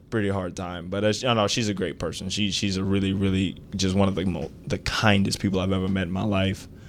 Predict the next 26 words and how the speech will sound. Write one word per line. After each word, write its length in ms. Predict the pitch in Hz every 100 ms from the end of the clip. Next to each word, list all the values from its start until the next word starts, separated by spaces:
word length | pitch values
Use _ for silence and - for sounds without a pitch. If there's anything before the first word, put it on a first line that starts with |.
| - - - - -
Um, 720 | 95 92 92 95 95 92 - - -
and, 440 | 90 90 87 76
and 240 | 90 90
we, 100 | 98
we 180 | 78 101
usually, 500 | 101 95 98 95 98
if 120 | 98 -
we're 140 | 98
at 80 | 87
tournaments 500 | 104 98 98 95 -
and 80 | 95
we 100 | 98
get 140 | 95
together, 240 | 92 95 95
usually 280 | 101 101
we 120 | 101 98
practice 580 | - 101 - 98 92 - -
a 60 |
lot 200 | 101 98
of 60 | 98
times 240 | 98 98
when 120 | 98 98
we're 120 | 98
at 80 | -
tournaments 340 | 98 95 92
together, 420 | 98 98 95 95